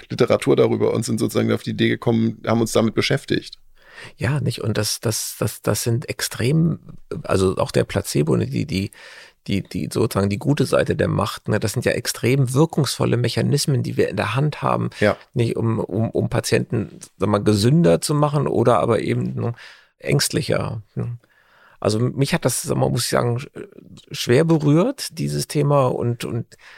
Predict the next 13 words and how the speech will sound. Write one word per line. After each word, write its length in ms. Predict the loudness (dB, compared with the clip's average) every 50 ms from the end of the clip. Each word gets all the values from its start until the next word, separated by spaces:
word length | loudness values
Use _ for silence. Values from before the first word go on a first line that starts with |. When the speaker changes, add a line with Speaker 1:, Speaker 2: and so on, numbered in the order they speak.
| -20 -20 -12 -4
Speaker 2:
ähm, 300 | 0 0 0 2 0 -2
ich 240 | -4 -4 -6 -4 -4
achte 280 | -4 -4 -2 0 0 2
jetzt 400 | 2 2 0 0 -2 -8 -4 -2
noch 140 | -2 0 2
mal 180 | 2 2 2 2
wieder 260 | 0 0 0 0 0
anders 300 | 0 0 2 0 0 -2
auf 160 | -4 -6 -6
das, 240 | -4 -4 -4 -2 -2
was 160 | -4 -4 -4
ich 140 | -6 -10 -6
sage. 500 | -4 -4 -2 -2 -2 -4 -6 -6 -8